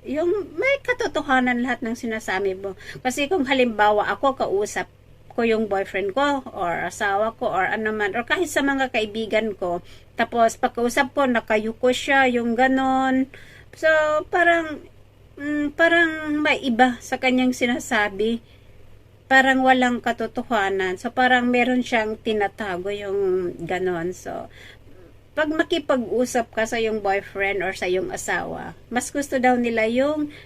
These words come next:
nakikipag eye to eye contact ka. So, y-, y-, pero meron namang talagang iba na, ano, nahihiya sila na, ano, makikipag eye to eye, hindi ba?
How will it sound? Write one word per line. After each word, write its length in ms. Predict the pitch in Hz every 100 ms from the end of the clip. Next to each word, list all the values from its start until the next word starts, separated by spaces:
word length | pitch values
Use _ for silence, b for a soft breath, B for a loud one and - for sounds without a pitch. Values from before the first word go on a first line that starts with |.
| -
nakikipag 880 | 247 247 233 247 240 208 202 190 - - - -
eye 400 | 208 214 214 220 - -
to 80 |
eye 320 | - 185 190 -
contact 640 | 185 170 175 - 165 143 - -
ka. 320 | 147 151 190 b b b
So, 480 | - 190 185 180 180
y-, 240 | 208 - -
y-, 160 | 226 254
pero 240 | - 339 381
meron 400 | 359 370 370 330
namang 240 | 302 302
talagang 400 | 302 294 277 262
iba 240 | 247 233 254
na, 160 | 254
ano, 320 | 196 214 208
nahihiya 640 | 196 233 254 262 226 233 202
sila 320 | - 214 214
na, 160 | 208 196
ano, 240 | 185 190
makikipag 800 | 196 196 190 190 190 - 170 165 B B B -
eye 320 | 214 185 180 -
to 80 | 190
eye, 240 | 143 160 180
hindi 400 | 175 165 139 131
ba? 320 | 147 156 160